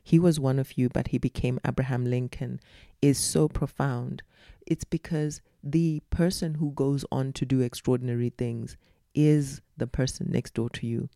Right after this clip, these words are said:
is you. And i-, once we understand the makings, once we take away the mystery, once we stop looking at people who are successful as outliers, and we understand that they are just like you and me,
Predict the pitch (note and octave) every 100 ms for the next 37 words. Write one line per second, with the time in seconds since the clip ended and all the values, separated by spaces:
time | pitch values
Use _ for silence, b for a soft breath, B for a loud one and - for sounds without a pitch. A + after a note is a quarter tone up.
0 | _ _ C#3+ C#3 B2+ A#2 G#2+ - _ b
1 | b b b D3 - - - - C#3+ F3+
2 | A3+ A3 F#3+ D3+ D3+ - - - - D3
3 | - - - _ C3 C3+ C3+ C#3 C#3+ D3+
4 | - - B2 C#3+ F3 - A#3 - F#3 E3
5 | D#3+ D3 C#3+ B2+ B2 A#2+ B2 C#3+ - -
6 | B2 - B B D#3+ G3 - B3+ - F#3
7 | F#3 D3 D3+ D3+ D3 - - D3 C#3+ C#3
8 | - - - - C3+ - - - - A#2+
9 | - b b b _ D3+ D3 - - -
10 | - - - b b D3 C#3 C#3+ D3+ C#3+
11 | C#3 D3 - D#3+ D#3 C#3+ C#3 C3 B2+ -
12 | B2+ C3 C3 - C#3+ D#3 F3+ - D#3+ D3+
13 | C3 C3 B2 B2 B2+ A#2 -